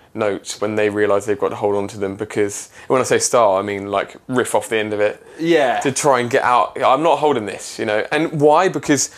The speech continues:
Speaker 1: sustaining is bloody hard.
Speaker 2: Mm-hmm.
Speaker 1: It can be hard. It's holding on to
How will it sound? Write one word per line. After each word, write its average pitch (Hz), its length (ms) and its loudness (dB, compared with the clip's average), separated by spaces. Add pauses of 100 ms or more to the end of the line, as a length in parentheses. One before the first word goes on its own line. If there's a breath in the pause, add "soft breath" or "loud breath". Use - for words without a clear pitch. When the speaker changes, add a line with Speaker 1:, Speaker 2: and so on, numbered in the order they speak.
(120 loud breath)
Speaker 1:
sustaining 160 640 2
is 139 140 0 (280)
bloody 156 320 2
hard. 139 400 0
Speaker 2:
Mm-hmm. 139 280 -16
Speaker 1:
It 135 140 -4
can 151 240 -2
be 123 100 -2
hard. 101 320 -2 (500 loud breath)
It's - 260 2
holding 139 400 2
on 139 240 2
to 107 400 0